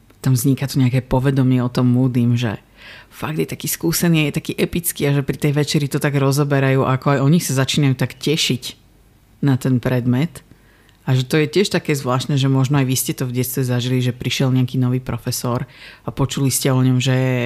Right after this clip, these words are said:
je super a ste sa tak nevedeli potom dočkať na tú hodinu. Alebo napríklad na vysokej skôr som toto mala,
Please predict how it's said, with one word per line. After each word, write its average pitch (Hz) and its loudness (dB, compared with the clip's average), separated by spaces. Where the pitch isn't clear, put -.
je 135 -2
super 131 -4
a 120 -2
ste - -12
sa 127 -8
tak 131 -4
nevedeli 131 0
potom 127 -4
dočkať 127 -6
na 127 -2
tú 135 -4
hodinu. 127 -4
Alebo 135 0
napríklad 135 0
na 131 2
vysokej 131 -4
skôr - -6
som 135 -4
toto 135 -2
mala, 131 0